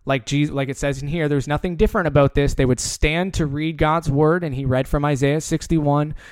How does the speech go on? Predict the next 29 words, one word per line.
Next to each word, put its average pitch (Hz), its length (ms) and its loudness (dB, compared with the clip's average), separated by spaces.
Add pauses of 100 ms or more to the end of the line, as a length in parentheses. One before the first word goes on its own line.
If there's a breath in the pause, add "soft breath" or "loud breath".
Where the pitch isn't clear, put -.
(160 loud breath)
and 147 200 -2
then 190 220 4
they 180 100 2
would 151 220 -2
sit - 640 -2 (880)
to - 100 -4
actually 143 340 -8
preach 160 320 -2
from 120 220 -8
it. 123 140 -12
And 135 240 -16 (220)
many 151 480 -4 (720)
pastors 151 500 0
do 143 160 -4
that 131 200 -4
still 135 200 -10
today. 135 320 0
We 120 100 -4
stand 147 360 -10
to - 80 -14
read 143 140 -10
God's 135 260 -6
word, 131 180 -6
and 120 80 -10
then 117 80 -8
we 117 80 -10
sit - 220 -10
back 113 260 -4
down 123 320 -4